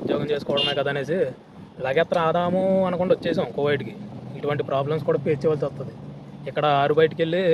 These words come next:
మనం కాలకృత్యాలు గట్రా తీసుకోవడానికి ఉండదు. ఏ? ఎక్కడో ఉంటుంది ఒకటో రెండు చోట్ల. అలాగ ఆపి, కారు ఆపేసి మనం వెళ్ళామంటే పోలీసు వాళ్ళు ఐదు నిమిషాలకు ఒకసారి తిరుగుతూనే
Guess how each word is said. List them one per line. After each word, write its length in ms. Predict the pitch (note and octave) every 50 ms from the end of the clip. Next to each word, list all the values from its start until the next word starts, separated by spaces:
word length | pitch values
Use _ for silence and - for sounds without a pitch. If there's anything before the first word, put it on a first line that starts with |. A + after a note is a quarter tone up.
| D3+ C#3+ D3
మనం 120 | C#3+ D3 C#3 C3 C#3
కాలకృత్యాలు 540 | C#3 C3+ A#2+ - D3+ D3 - - D3+ D#3 D3+ D#3
గట్రా 160 | D3 D#3 - C#3+
తీసుకోవడానికి 420 | C3+ - D#3+ D3+ D3+ D#3 C#3+ C#3+ C#3
ఉండదు. 200 | C#3+ C#3 B2 - - - - - - - - - - - - - - C3+ C#3
ఏ? 20 | D#3+ F#3 G#3 - - - - - - - - - - - - B2+
ఎక్కడో 220 | A#2 - B2+ C3+ D3 D#3 E3 E3+ F3 F3 F3 E3
ఉంటుంది 260 | D#3+ D3+ E3 E3 E3+ E3 - - - - - - C#3
ఒకటో 220 | B2+ C#3 C3+ D3+ D3+
రెండు 140 | D#3 D3+ C#3+ D3
చోట్ల. 260 | C#3+ C#3+ C#3 D3+ C3+ B2 - - - - - - - - - C3
అలాగ 140 | C3 C#3 C#3 C#3 C#3+ C#3
ఆపి, 180 | C#3 - D#3+ D#3 D3+
కారు 220 | D3 C#3+ D3 D3+ D3+
ఆపేసి 360 | D3 D3 D#3 D3+ C#3+ D#3 D#3 D#3 D3+ D3
మనం 140 | D3 D3 C#3+ C#3 C#3 C3 C3 - - - - - - - -
వెళ్ళామంటే 340 | C#3 D3 D3+ D#3 D#3+ D#3+ - C#3+
పోలీసు 260 | D3 D3 D3 D#3 D#3 E3+
వాళ్ళు 160 | E3 D#3+ D#3+ D3+ D3
ఐదు 100 | C#3+ C#3+ D3+
నిమిషాలకు 300 | D#3 D#3 D3+ D#3 D3+ D3+ D#3
ఒకసారి 200 | - D#3 D3 - -
తిరుగుతూనే 320 | D3 D3 C#3+ D3+ D3+ D#3